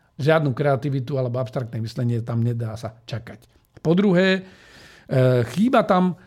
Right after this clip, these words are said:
rekurzivita, čo je možno dobre, lebo nebude to ako v tom Terminátorovi, kto videl, že ten Skynet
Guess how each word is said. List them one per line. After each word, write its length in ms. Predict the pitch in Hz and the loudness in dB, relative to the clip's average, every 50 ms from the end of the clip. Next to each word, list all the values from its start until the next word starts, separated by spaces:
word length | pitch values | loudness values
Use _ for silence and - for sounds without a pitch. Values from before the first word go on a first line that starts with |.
| _ _ _ _ - | _ _ _ _ 0
rekurzivita, 720 | 165 160 190 196 233 208 175 151 165 175 175 180 208 208 - | 4 4 4 6 6 4 6 6 6 4 4 4 2 2 4
čo 80 | 233 | 6
je 80 | 233 220 | 6 6
možno 240 | 214 208 185 214 214 | 8 8 6 6 6
dobre, 400 | 156 165 156 135 151 165 202 214 | 6 6 4 6 4 4 6 6
lebo 240 | 196 180 170 175 | 6 4 4 4
nebude 320 | 165 165 170 190 175 180 160 | 4 4 2 2 2 2 2
to 80 | 139 | 2
ako 240 | 185 170 139 185 135 | 2 0 0 -2 -2
v 40 | - 196 | 0 0
tom 80 | 175 | 2
Terminátorovi, 880 | 135 - 160 151 151 151 147 147 151 139 - 170 151 156 160 180 147 127 | 2 4 4 4 4 4 4 4 2 2 2 2 2 4 2 2 2 2
kto 80 | 143 135 | 2 4
videl, 560 | 143 147 135 143 151 156 156 156 156 170 151 | 4 2 2 2 2 2 2 0 0 0 0
že 240 | 123 139 139 131 113 | 2 4 2 2 2
ten 240 | - 156 135 127 | 0 0 0 0
Skynet 560 | 113 - - 151 156 156 151 160 165 160 - | 0 2 4 4 6 6 6 4 4 2 -2